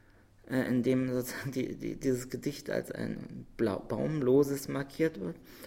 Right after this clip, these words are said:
Auf der anderen Seite wird aber hier für ein Sprachverständnis plädiert, was eben nicht instrumentell ist, äh, nicht, äh, sozusagen in-, also nicht inhaltsästhetisch, sondern wa-, wa-, wo eben ein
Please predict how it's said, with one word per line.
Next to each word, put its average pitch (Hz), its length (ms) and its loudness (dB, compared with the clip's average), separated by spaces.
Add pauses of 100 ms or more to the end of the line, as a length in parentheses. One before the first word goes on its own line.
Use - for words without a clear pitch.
Auf 139 160 -2
der - 140 4
anderen 151 280 4
Seite 147 300 4
wird 147 160 2
aber 139 380 0 (1400)
hier 151 300 2
für - 160 -6
ein 127 160 2
Sprachverständnis 143 960 -2
plädiert, 147 540 -2
was 135 140 -4
eben 127 420 -2 (240)
nicht 160 260 0
instrumentell 127 920 -2
ist, - 400 -10 (480)
äh, 120 200 -2
nicht, - 560 -6
äh, - 240 -2 (100)
sozusagen 123 400 -4
in-, 170 360 -4
also 120 180 -6
nicht 135 340 -6
inhaltsästhetisch, 151 1120 -6
sondern 131 460 -2
wa-, 131 160 -2 (120)
wa-, 131 220 2 (160)
wo 135 200 2
eben 127 480 -2 (100)
ein 127 340 2